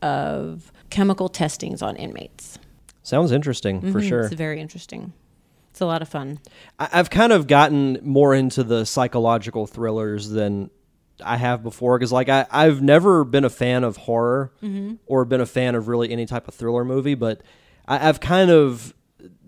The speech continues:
Speaker 2: delved more into it as I've
Speaker 1: Mm-hmm.
Speaker 2: gotten a little bit older. Like, I just saw the new, uh, Cloverfield movie.
Speaker 1: Oh, I haven't seen it yet, so don't say anything.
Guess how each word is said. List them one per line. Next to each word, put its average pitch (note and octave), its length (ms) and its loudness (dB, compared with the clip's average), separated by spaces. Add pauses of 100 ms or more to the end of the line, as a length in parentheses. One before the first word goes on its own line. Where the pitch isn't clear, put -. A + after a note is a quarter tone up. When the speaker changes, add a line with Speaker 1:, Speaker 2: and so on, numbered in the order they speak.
(160)
Speaker 2:
delved C#3 400 2
more C3 280 0
into A#2+ 500 -4
it C3 280 -4
as B2 160 -4
I've B2 60 -4
Speaker 1:
Mm-hmm. - 60 -10
Speaker 2:
gotten A#2+ 160 -2
a A#2+ 40 -4
little A#2+ 180 -2
bit A#2 120 0
older. B2+ 220 4
Like, B2+ 180 2
I C#3+ 80 6
just D3 280 2
saw C#3+ 240 4
the B2+ 120 -2
new, B2+ 380 2
uh, G#2+ 240 -4
Cloverfield B2 640 -2
movie. G2+ 400 -10
Speaker 1:
Oh, A3+ 340 0
I G3 100 -2
haven't G3+ 220 -10
seen A#3 180 -8
it G#3 40 -8
yet, F#3 160 -8
so F#3+ 120 -12
don't F#3 80 -8
say F#3 140 -12
anything. E3 320 -12